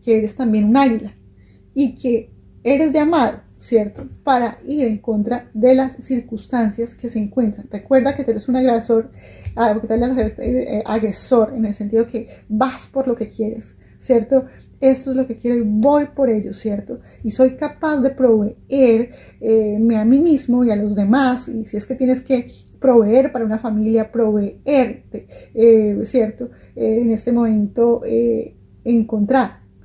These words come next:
lo que quieres, ir por ello y, ¿ok? Eres el cazador, no el cazado. Ahí está diciendo, "No tengas miedo,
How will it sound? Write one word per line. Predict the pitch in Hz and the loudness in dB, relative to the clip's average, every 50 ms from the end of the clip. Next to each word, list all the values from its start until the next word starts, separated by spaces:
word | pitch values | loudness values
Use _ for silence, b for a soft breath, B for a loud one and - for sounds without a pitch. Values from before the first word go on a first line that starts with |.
| b b b b _ | b b b b _
lo | - 226 233 226 | -2 0 0 0
que | 226 208 | 0 -4
quieres, | - - - 240 233 220 220 214 - - | -12 -4 0 2 2 2 2 0 -4 -8
ir | - 254 277 254 254 - | -2 0 0 0 0 -2
por | - 254 240 233 | 0 0 2 4
ello | 233 233 214 233 233 226 - - _ _ - | 6 4 4 4 2 0 -4 -12 _ _ -2
y, | 254 262 233 214 208 - - - _ - - | 0 2 2 2 0 -4 -10 -20 _ -16 -16
¿ok? | 202 202 - 214 220 220 220 - | -16 -12 -6 -4 -4 -4 -4 -4
Eres | 214 220 226 240 233 - - | -4 -2 -2 -2 -4 -8 -6
el | - 226 214 220 214 - - | -4 -4 -4 -4 -6 -10 -8
cazador, | - 202 196 196 - - - - 208 196 196 226 262 254 214 | -6 -6 -6 -6 -8 -12 -10 -8 -6 -2 2 4 4 4 4
no | 208 208 220 226 233 233 - | 2 2 2 0 0 -2 -4
el | 247 254 240 240 | -6 -4 -4 -4
cazado. | - 208 196 - - 254 226 202 208 208 - | -6 -10 -12 -10 -6 -6 -4 -4 -4 -6 -6
Ahí | - 220 | -8 -6
está | 226 269 | -4 -2
diciendo, | 285 320 302 311 311 | 0 0 2 2 2
"No | 302 277 277 277 | 2 2 0 -2
tengas | - 302 285 262 262 262 254 254 - 262 | -2 -2 2 2 2 2 0 -2 -2 -2
miedo, | 247 240 226 202 202 202 | 0 0 2 0 -2 -4